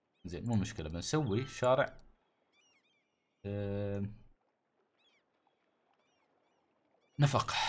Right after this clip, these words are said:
بسوي نفق، بسوي نفق، بسوي نفق لين شاطئ البحر. لحظة.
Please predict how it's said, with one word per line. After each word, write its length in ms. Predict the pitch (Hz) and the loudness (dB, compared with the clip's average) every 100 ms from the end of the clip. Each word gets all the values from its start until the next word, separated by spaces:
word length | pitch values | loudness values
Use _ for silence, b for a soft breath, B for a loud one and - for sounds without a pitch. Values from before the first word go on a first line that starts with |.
| B B | B B
بسوي 280 | 120 113 123 | -4 0 2
نفق، 340 | 107 110 - 92 | 2 2 -4 -6
بسوي 220 | - 92 | -4 -4
نفق، 320 | 82 - - | -4 -10 -10
بسوي 340 | 80 - 110 | -8 -4 0
نفق 360 | 107 110 143 - | 0 -2 -6 -4
لين 420 | 107 127 139 - - | -2 0 -2 -6 -14
شاطئ 360 | - 98 98 | -6 -4 -2
البحر. 400 | 82 80 85 - - | -4 -4 -6 -10 -10
لحظة. 320 | - - - | -6 -6 -8